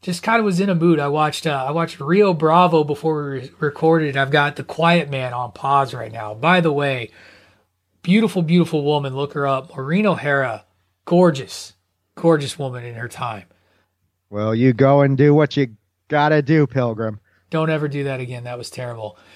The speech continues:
Speaker 1: And on that note, we are gonna say goodbye to you all on the Chair Shot Radio Network here with this Sunday edition of Chair Shot Radio.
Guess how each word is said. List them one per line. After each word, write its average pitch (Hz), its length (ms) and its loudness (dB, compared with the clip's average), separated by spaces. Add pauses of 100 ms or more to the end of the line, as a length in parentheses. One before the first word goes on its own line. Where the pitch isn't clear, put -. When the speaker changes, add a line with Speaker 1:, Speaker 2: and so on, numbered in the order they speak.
(140)
Speaker 1:
And 151 100 -2
on 143 200 2
that 165 240 2
note, 135 380 -2
we 160 160 4
are 156 100 4
gonna 151 180 2
say 151 240 0
goodbye 147 420 2
to 143 60 -4
you 131 180 -4
all 120 360 -4 (360)
on 139 220 4
the 131 60 -4
Chair 143 280 -2
Shot 139 460 0
Radio 135 260 0
Network 131 440 -4
here 131 280 -6
with 120 140 -10
this 139 240 -6 (240)
Sunday 147 440 0
edition 135 400 -4
of 120 100 -12
Chair 135 220 -6
Shot 127 300 -4
Radio. 123 460 -6